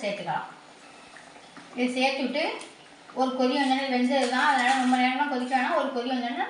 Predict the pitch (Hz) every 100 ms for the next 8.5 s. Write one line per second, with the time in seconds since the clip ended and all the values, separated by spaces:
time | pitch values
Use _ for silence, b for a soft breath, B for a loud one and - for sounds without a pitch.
0 | - 240 226 226 233 208 196 190 180 -
1 | - - - - - - - - - -
2 | - - - - - - - - - 240
3 | 254 226 240 247 214 233 269 311 - 240
4 | 226 240 226 202 208 208 175 - - -
5 | - - - - - - 269 277 269 269
6 | - 277 277 277 262 277 277 285 269 269
7 | 269 269 269 269 269 269 254 226 247 277
8 | 294 247 240 220 220